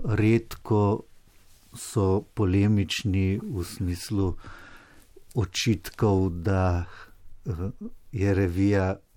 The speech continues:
pač nerelevantna ali pa nekompetentno obravnava kakšno temo. Nas-, nastala pa je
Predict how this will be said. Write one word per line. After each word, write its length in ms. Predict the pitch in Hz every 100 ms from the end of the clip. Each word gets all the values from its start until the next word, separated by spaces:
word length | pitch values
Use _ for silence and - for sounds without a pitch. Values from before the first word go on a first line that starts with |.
| _ _ _ _ _
pač 440 | - 85 - - 381 381 - - - -
nerelevantna 1000 | 104 110 110 101 92 98 101 98 - 107
ali 140 | 95 90
pa 180 | - 92
nekompetentno 960 | 90 - 95 92 90 - 107 101 120
obravnava 600 | 98 95 95 98 107 107
kakšno 360 | 107 117 - 110
temo. 480 | - 117 113 107 95 - - - - - - - - - - - - - - - - - - -
Nas-, 360 | - 120 113 - - - - -
nastala 840 | 120 113 - - 127 139 156 147 - - - - _
pa 180 | - 104
je 520 | 95 90 123 135 139